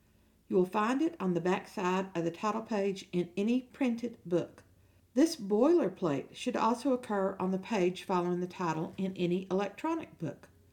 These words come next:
You can model yours on the standard boilerplate in any traditionally published book. The boilerplate is a legal announcement. Use it. It gives copyright information as well as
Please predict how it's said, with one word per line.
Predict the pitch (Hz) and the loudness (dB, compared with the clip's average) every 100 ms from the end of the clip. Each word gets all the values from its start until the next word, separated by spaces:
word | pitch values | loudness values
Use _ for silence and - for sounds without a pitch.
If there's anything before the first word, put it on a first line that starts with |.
| - | -6
You | 226 | -2
can | 220 202 | 0 2
model | 240 330 302 | 4 4 2
yours | 185 160 156 208 | 4 4 4 0
on | - 196 | -2 -2
the | 185 | -2
standard | - 220 240 233 185 - | -2 0 2 0 -2 -4
boilerplate | 160 160 185 180 156 - 151 160 269 - | -2 2 2 2 -2 -4 -2 0 -2 -6
in | 196 202 214 | -4 -2 0
any | 226 240 | 0 0
traditionally | - 180 180 302 202 160 151 202 | -4 -4 0 0 -2 -4 -2 -4
published | - 180 165 185 - 220 | -4 -4 -2 -4 -6 -4
book. | 294 - - - - | -4 -4 -10 -20 -2
The | 202 | 0
boilerplate | 220 262 330 330 - 165 165 - - 180 | 4 4 4 2 0 2 0 -2 -4 -2
is | 190 | 2
a | |
legal | 185 226 262 294 | 2 2 2 -2
announcement. | 226 226 196 - - - - - - - - | 0 0 0 -4 -10 -14 -14 -20 -20 -20 2
Use | 320 254 | 4 4
it. | 160 - - - - - | 2 -6 -18 -20 -14 2
It | 220 | 4
gives | 208 196 190 | 6 4 2
copyright | - 285 339 269 233 - | -2 0 2 2 0 -2
information | 220 220 202 190 190 226 254 | -4 -2 0 0 -2 -6 -4
as | - 165 | -6 -2
well | 185 175 | 2 2
as | 185 | 2